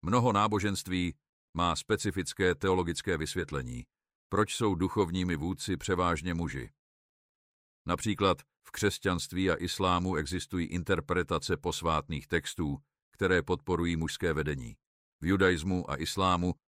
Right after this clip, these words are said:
jsou určité náboženské role a funkce tradičně vyhrazeny pouze mužům.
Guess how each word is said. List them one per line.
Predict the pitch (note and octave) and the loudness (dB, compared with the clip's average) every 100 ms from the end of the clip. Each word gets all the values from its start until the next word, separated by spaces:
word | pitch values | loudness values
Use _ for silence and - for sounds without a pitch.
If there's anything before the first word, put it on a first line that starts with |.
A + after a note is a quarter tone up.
| _ - | _ -2
jsou | G2 | 0
určité | F2 F#2 - F2+ F2 D#2+ | 0 -2 -2 0 0 2
náboženské | E2+ E2+ F2 F2+ D#2+ F2 D#2 | 0 0 0 -2 -2 0 2
role | D#2+ E2 | 2 2
a | D2+ | 0
funkce | - F2+ E2 - E2 | -2 -4 -2 -2 -2
tradičně | - F2 E2+ E2 - D#2 | 0 -2 0 -4 -6 -4
vyhrazeny | D#2 E2+ E2 E2+ E2 | -2 -2 -2 -2 -4
pouze | D#2 D#2+ E2+ | -4 -4 -2
mužům. | D#2+ D#2+ C#2+ B1+ | -2 -4 -6 -8